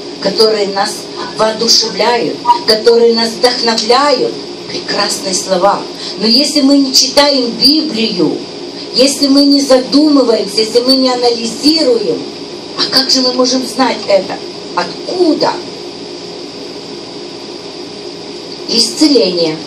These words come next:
Просто я взяла так по разделам чуть-чуть. Вы извините, может, я затягиваю это. Иеремии тридцать два двадцать семь. "Вот я, Господь Бог, всякой плоти".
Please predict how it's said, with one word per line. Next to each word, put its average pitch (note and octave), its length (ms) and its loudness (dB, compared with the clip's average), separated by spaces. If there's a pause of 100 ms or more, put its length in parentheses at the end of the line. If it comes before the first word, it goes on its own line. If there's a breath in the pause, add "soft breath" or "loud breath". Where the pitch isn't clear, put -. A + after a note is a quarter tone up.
(640)
Просто A3+ 240 0
я C#4 200 4
взяла A#3+ 280 2
так G#3+ 260 0
по G#3+ 80 0
разделам G3 480 0 (100)
чуть-чуть. - 300 -6 (120)
Вы - 140 2 (240 loud breath)
извините, A3+ 460 0
может, F3+ 240 -4
я E3 140 0
затягиваю F3 800 2
это. D3 260 0 (580 loud breath)
Иеремии C4+ 800 4
тридцать B3+ 440 2
два - 160 4
двадцать - 480 -2
семь. - 220 2 (960)
"Вот F4 240 2
я, A3+ 380 4 (680)
Господь D#4+ 580 2
Бог, F#3 320 4 (640)
всякой D4 640 4
плоти". - 960 2